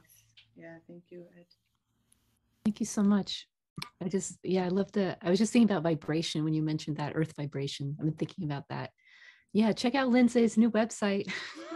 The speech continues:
Speaker 2: It's brand new. It's very exciting. <laughs> Um, yeah, thank you so much again. That was really beautiful. And I will be listening to this recording. Um,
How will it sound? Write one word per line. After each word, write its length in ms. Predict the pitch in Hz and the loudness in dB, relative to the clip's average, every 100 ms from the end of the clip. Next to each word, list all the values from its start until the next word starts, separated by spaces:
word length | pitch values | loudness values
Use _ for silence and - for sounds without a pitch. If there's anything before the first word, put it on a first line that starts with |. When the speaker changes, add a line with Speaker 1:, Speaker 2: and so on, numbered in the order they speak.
| 339 370 | -10 -12
Speaker 2:
It's 120 | - | -14
brand 360 | - - 226 233 | -4 2 4 6
new. 260 | 240 220 214 - | 4 4 2 -2
It's 80 | - | -4
very 160 | 202 220 | 0 0
exciting. 480 | - 214 214 208 214 | 0 2 4 4 2
<laughs> 40 | - - - - - 339 381 330 254 - | -6 -8 -12 -10 -10 -8 -8 -8 -8 0
Um, 440 | 240 226 208 202 - _ - - | 2 4 2 0 -4 _ -20 -12
yeah, 160 | - 233 | 2 2
thank 220 | 208 262 | 2 0
you 60 | 294 | 0
so 160 | - | 0
much 200 | 262 240 226 | 0 0 -2
again. 240 | 185 185 | -2 -2
That 100 | 185 | -2
was 120 | 202 | -2
really 140 | 208 202 | 0 0
beautiful. 480 | - 151 190 185 165 | 0 0 0 -4 -4
And 180 | 175 180 | -2 0
I 80 | 185 | 2
will 180 | 202 | 4
be 160 | 214 208 202 | 4 2 0
listening 380 | 185 208 208 185 | -2 -2 0 -4
to 100 | 165 | -2
this 220 | 180 180 - | -4 -4 -4
recording. 440 | 165 165 190 180 160 - - - - - | -2 0 2 0 -2 -10 -18 -18 -14 0
Um, 420 | 208 196 190 175 | 4 6 4 0